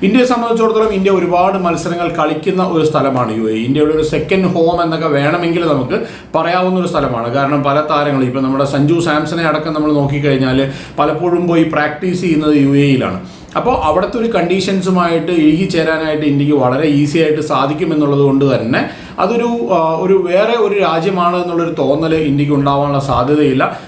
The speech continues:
അതുപോലെ തന്നെ യു എ ഇയിൽ കളിക്കുന്ന പല താരങ്ങളെയും നമ്മൾ നോക്കിക്കഴിഞ്ഞാൽ അവർ ഇന്ത്യ-, ഇന്ത്യൻ വംശജരാണ്. ഇന്ത്യൻ വംശജരും പാകിസ്ഥാൻ വംശജരും ഒക്കെ ചേർന്നതാണ്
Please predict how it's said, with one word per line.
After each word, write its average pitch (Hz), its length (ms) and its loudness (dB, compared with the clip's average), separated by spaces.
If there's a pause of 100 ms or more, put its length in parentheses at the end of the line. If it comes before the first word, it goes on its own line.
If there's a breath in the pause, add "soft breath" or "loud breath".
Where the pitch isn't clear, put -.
(120)
അതുപോലെ 233 280 2
തന്നെ 226 120 2
യു 208 120 -2
എ 208 120 4
ഇയിൽ 208 220 4
കളിക്കുന്ന 185 340 2
പല 175 180 0
താരങ്ങളെയും 170 560 0
നമ്മൾ 160 160 -2
നോക്കിക്കഴിഞ്ഞാൽ 151 540 0
അവർ 147 120 2
ഇന്ത്യ-, 147 380 2
ഇന്ത്യൻ 156 300 2
വംശജരാണ്. 143 640 0
ഇന്ത്യൻ 151 320 2
വംശജരും 143 480 2
പാകിസ്ഥാൻ 143 540 -2
വംശജരും 143 520 2
ഒക്കെ 156 120 -2
ചേർന്നതാണ് 139 880 0